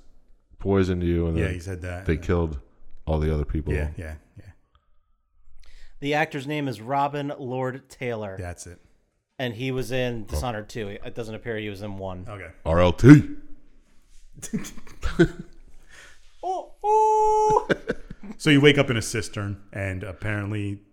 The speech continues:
Speaker 2: all you need to get out is throw a rock at some wood.
Speaker 1: Yeah, he's throwing some rocks, bro.
Speaker 2: And break out. Apparently there's other ways to break out, but it seemed pretty easy to do that.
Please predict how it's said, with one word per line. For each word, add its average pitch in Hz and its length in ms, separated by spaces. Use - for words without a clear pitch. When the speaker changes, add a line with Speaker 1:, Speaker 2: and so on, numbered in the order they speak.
Speaker 2:
all 98 160
you 98 60
need 98 200
to - 40
get 92 160
out 92 160
is 85 100
throw 95 200
a 85 40
rock 85 300
at 107 100
some 87 180
wood. 98 220
Speaker 1:
Yeah, 92 320
he's 90 200
throwing 87 260
some 90 120
rocks, 85 380
bro. 82 260
Speaker 2:
And 110 100
break 90 180
out. 101 80
Apparently 131 320
there's 101 160
other 98 120
ways 90 180
to 92 60
break 82 280
out, 82 220
but 85 180
it 98 160
seemed 92 200
pretty 92 200
easy 85 200
to 80 100
do 87 140
that. 85 320